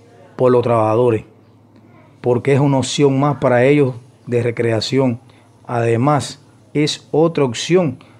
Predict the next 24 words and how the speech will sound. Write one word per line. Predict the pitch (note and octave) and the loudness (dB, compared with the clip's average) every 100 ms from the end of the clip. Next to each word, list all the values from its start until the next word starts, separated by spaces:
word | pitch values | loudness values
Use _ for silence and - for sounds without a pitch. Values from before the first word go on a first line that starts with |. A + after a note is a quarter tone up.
| - _ _ | -20 _ _
para | - B2 A#2+ | -6 -2 0
nuestro | A#2+ A#2+ A2 | -2 -4 0
pueblo, | E3+ D#3+ | 2 2
para | A#2+ A2 | 0 -2
que | G#2+ | -4
puedan | G2+ D3 C#3+ | -2 -2 0
acudir | B2+ A2+ B2 D#3 C3 - - - | -2 -2 0 0 -2 -10 -20 -10
y | A2 | -6
ver | A2+ C#3+ | -2 0
lo | C3+ | 0
que | B2 A2 | 0 -2
más | B2 D3+ A#2+ | -2 -4 0
vale | D3 C#3+ | 0 2
y | |
brilla | B2+ E3+ D3 A2+ - - _ | 2 0 2 0 -4 -20 _
de | A2+ A#2 | -4 -2
los | A2 | -2
trabajadores | B2 A#2 A2 A#2 D#3+ C3+ | 0 0 0 0 2 2
en | A#2+ | 0
esta | B2 | -2
disciplina | B2+ A#2+ A#2+ A#2+ C3 | 0 0 -2 0 0
deportiva. | A#2+ A2 G2+ - A#2 G2+ - - - _ - - - - - - - - | 0 -2 -4 0 0 -2 -8 -20 -20 _ -20 -20 -20 -20 -20 -20 -20 -16
Los | - A#2 B2 | -4 0 2
invitamos | B2+ A#2+ B2+ D#3 G3 | 2 0 2 2 0